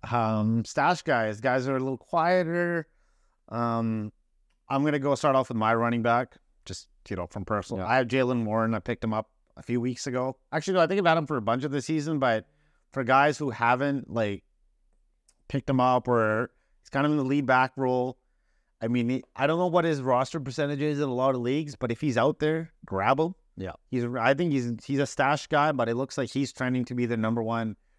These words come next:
Speaker 1: running back right now. So at this, might be stash this week, but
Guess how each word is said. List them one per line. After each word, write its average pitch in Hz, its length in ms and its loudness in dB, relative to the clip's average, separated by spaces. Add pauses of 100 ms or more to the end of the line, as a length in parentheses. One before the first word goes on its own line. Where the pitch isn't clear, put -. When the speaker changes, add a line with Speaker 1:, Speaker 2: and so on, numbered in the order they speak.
(160)
Speaker 1:
running 127 260 0
back 127 260 2
right 123 200 2
now. 131 260 2
So 127 180 -4
at 107 120 -2
this, 127 240 -4
might 123 280 -2
be - 100 -6
stash 123 360 -2
this 123 220 -6
week, 147 260 -2
but 104 300 0